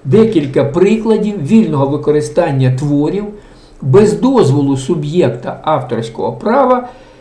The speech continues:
і безоплатно, але із зазначенням іменем автора і джерела запозичення. Ну, почнемо з цитати. Поняття цитати розкривається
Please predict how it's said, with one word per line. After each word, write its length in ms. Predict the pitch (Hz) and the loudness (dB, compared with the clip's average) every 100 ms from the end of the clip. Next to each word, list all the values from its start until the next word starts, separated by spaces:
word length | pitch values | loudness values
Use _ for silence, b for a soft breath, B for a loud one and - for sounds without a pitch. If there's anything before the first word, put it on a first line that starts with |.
| B B B | B B B
і 100 | 233 | 2
безоплатно, 960 | 220 233 226 226 226 226 226 226 208 220 - | 6 6 4 2 2 4 4 2 -2 -2 0
але 300 | 175 220 220 | 2 4 4
із 240 | 190 156 | 2 2
зазначенням 1200 | 131 139 123 131 131 196 240 233 233 240 240 240 - | 4 2 2 2 2 2 2 0 -2 0 0 -2 0
іменем 480 | 220 220 220 214 214 | 2 4 2 0 -2
автора 680 | 185 196 185 - 175 180 185 B B B _ | -2 -2 -2 0 0 0 -4 B B B _
і 100 | 156 | -4
джерела 840 | 143 127 120 123 135 156 190 190 - - | 0 2 2 2 0 0 0 0 -4 -14
запозичення. 1120 | 151 131 180 180 170 131 127 123 131 127 123 120 - _ _ _ - | -4 0 0 0 -2 0 -2 -2 -8 -10 -10 -12 -18 _ _ _ -8
Ну, 240 | 339 339 - | -6 -6 2
почнемо 580 | 196 196 220 226 285 262 | 2 2 2 2 0 -4
з 40 | |
цитати. 880 | - - 202 214 139 117 107 - - - - _ - - b b b b b b b | -6 -2 0 0 0 0 -2 -8 -12 -16 -20 _ -20 -20 b b b b b b b
Поняття 520 | - 269 349 349 175 127 | 0 2 0 0 0 0
цитати 680 | - 135 - 165 - 233 | -2 -2 0 -2 0 0
розкривається 1080 | 220 - - 165 151 196 226 226 - 208 208 | 2 0 -2 -2 0 0 2 2 0 -2 -2